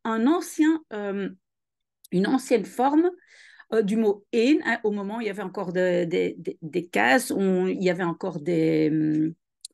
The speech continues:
qu'on appelle ça encore en français, pas des conjugaisons, mais des déclinaisons. Euh, mais donc, ça veut simplement dire une fois.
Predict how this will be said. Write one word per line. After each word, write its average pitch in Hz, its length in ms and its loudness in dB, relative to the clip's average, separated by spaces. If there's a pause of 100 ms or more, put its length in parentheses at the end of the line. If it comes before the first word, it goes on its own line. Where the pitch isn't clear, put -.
(300)
qu'on 202 120 -10
appelle 196 240 -6
ça 208 140 -8
encore 180 380 -6
en 175 60 -2
français, 180 440 -8
pas 190 160 -10
des 196 140 -8
conjugaisons, 196 640 -4
mais 190 180 2
des 185 220 2
déclinaisons. 233 880 2 (640)
Euh, 214 300 4
mais 226 160 8
donc, 254 420 4
ça - 100 -8
veut 156 120 -6
simplement 202 520 -4
dire 196 320 -2 (400)
une 214 200 6
fois. - 340 -8